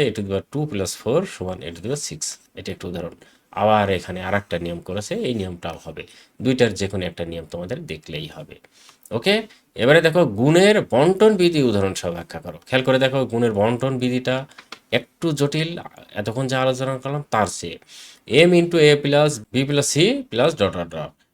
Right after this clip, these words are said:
এবারে এই এমটা ভিতরে গুণ করে দেওয়া হয়েছে। তার মানে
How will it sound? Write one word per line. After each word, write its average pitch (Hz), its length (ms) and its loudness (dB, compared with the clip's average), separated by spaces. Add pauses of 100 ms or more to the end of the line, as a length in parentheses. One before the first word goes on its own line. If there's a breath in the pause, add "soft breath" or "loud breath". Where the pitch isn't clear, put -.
এবারে 120 320 0
এই 170 500 0
এমটা 151 960 0
ভিতরে 104 300 2
গুণ 92 200 -2
করে 90 200 -4
দেওয়া 82 160 -4
হয়েছে। 82 360 -14 (420 soft breath)
তার 110 160 -2
মানে 123 200 4